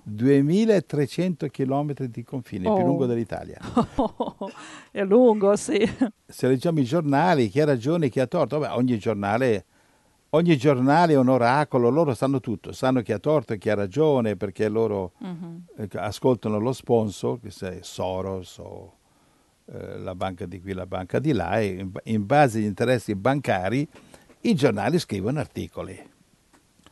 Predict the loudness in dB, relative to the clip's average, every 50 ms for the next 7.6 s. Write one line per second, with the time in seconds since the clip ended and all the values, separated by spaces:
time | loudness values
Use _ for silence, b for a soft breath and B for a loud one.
0 | b b b b b b b b b b b b b b b b b b _ _
1 | _ _ 2 2 2 4 4 4 6 8 8 8 8 8 8 4 4 4 2 0
2 | 2 4 6 6 8 8 8 6 6 6 4 4 2 2 2 2 4 4 4 6
3 | 4 2 2 2 4 6 6 6 6 4 2 _ _ _ _ _ _ _ _ _
4 | _ _ -20 -20 _ _ _ _ _ _ _ _ _ _ _ _ _ _ _ _
5 | -20 -12 -6 -4 -4 -4 -2 0 0 0 0 0 0 -2 -2 0 2 0 0 0
6 | 0 -6 -6 -6 -12 -12 _ _ -10 -10 -10 -8 _ -6 -6 -4 -2 0 0 0
7 | 0 -4 -6 -10 -10 -10 -20 _ -20 -20 -20